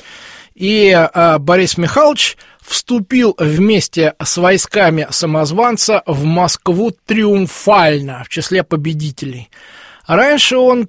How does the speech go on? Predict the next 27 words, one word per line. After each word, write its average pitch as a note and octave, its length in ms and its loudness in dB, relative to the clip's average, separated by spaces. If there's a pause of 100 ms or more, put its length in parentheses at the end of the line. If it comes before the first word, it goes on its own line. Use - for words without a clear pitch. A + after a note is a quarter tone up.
при G3 580 0
дворе F#3 360 0
Бориса F3 400 -4
Федоровича E3+ 380 -6
Годунова, G3 420 -2
ну, G3+ 120 -2
кто E3+ 260 0
был? C#3+ 160 -4
Ну, G#3 160 2
рында, A3+ 480 2
то D#3 180 -2
есть - 180 -4
красивый G3 560 0
молодой E3 380 0
человек, G3 500 -2
которого E3+ 480 -2
используют F3 540 -2
для, D#3 280 -2 (500)
а, D#3+ 340 2 (160)
нужд G3+ 380 0 (100)
почетной F3 560 0
охраны. D#3+ 600 0
Рынды G3 640 0
в C#3+ 100 -6
роскошных E3 600 -4
одеяниях G#3+ 580 -4
стояли E3+ 640 0